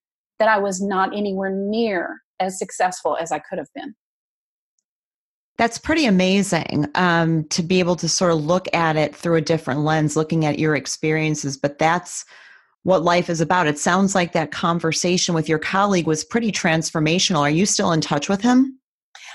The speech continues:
Speaker 1: Uh, I am. He lives in Austin. Um, he doesn't work, he retired from Southwest as well, but yeah, we communicate on, on social media and, and, and every once in a while when I get down to Austin, we'll grab some lunch or something. But yeah, it was definitely a pivotal moment for me.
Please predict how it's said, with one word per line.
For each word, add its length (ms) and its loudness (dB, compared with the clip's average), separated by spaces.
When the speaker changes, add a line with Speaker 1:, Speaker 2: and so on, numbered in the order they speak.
Speaker 1:
Uh, 180 2
I 120 2
am. 260 4
He 260 2
lives 200 4
in 100 4
Austin. 480 4
Um, 280 0
he 80 2
doesn't 220 4
work, 240 2
he 140 4
retired 420 2
from 120 -2
Southwest 440 0
as 160 -2
well, 240 6
but 220 0
yeah, 120 4
we 120 6
communicate 580 4
on, 360 2
on 120 2
social 320 2
media 640 0
and, 460 -4
and, 420 -6
and 460 -8
every 200 4
once 220 0
in 60 -2
a 40 0
while 220 4
when 100 0
I 60 -2
get 160 0
down 160 -2
to 80 0
Austin, 340 -2
we'll 120 -4
grab 240 0
some 160 -8
lunch 200 -6
or 60 -14
something. 380 -8
But 140 -4
yeah, 160 4
it 60 2
was 120 2
definitely 400 2
a 100 -2
pivotal 240 4
moment 360 0
for 100 -4
me. 280 -4